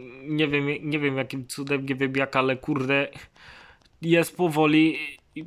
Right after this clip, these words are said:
powoli się robi dobrze. Tak, nie robi się dobrze. To jest, o Jezus Maria, i, i ten używa umiejętności tej.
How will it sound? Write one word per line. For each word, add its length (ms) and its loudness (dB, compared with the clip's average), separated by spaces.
powoli 400 0
się 180 0
robi 300 4
dobrze. 440 0
Tak, 380 4
nie 300 -2
robi 260 0
się 160 -2
dobrze. 420 -2
To 100 -2
jest, 200 -8
o 80 4
Jezus 580 2
Maria, 380 4
i, 300 -6
i 100 -2
ten 220 0
używa 380 2
umiejętności 1080 0
tej. 840 0